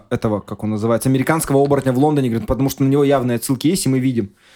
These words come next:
А, оказалось, что Эдгар Райт, э, вел в Британском киноинституте специальную программу, которая называется "London After Dark",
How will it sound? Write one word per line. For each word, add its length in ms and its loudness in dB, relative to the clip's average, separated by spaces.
А, 140 0
оказалось, 560 2
что 160 2
Эдгар 260 2
Райт, 340 -2
э, 540 0
вел 400 0
в 80 -10
Британском 540 -2
киноинституте 720 -2
специальную 640 0
программу, 480 -2
которая 260 -2
называется 440 0
"London 440 0
After 280 -8
Dark", 260 -2